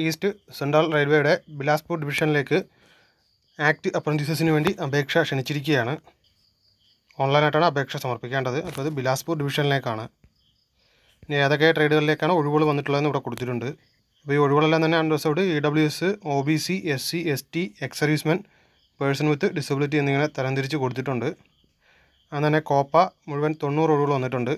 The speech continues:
അതുകൂടാതെ ex servicemen-ും person with disability ഉള്ളവർക്കും അധികം ഒഴിവുകൾ വന്നിട്ടുണ്ട്. അടുത്ത സ്റ്റെനോഗ്രാഫർ ഇംഗ്ലീഷ് മുഴുവൻ പതിനഞ്ച് ഒഴിവുകളാണ് വന്നിട്ടുള്ളത്. അടുത്ത സ്റ്റെനോഗ്രാഫർ ഹിന്ദി പതിനഞ്ച് ഒഴിവുകൾ, ഫിറ്റർ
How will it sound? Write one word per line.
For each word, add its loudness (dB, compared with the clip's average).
അതുകൂടാതെ 0
ex -8
servicemen-ും -2
person -6
with -6
disability -4
ഉള്ളവർക്കും 0
അധികം 2
ഒഴിവുകൾ 4
വന്നിട്ടുണ്ട്. -4
അടുത്ത -4
സ്റ്റെനോഗ്രാഫർ 2
ഇംഗ്ലീഷ് 0
മുഴുവൻ 0
പതിനഞ്ച് 2
ഒഴിവുകളാണ് 2
വന്നിട്ടുള്ളത്. -2
അടുത്ത 2
സ്റ്റെനോഗ്രാഫർ 0
ഹിന്ദി -2
പതിനഞ്ച് -2
ഒഴിവുകൾ, -2
ഫിറ്റർ 2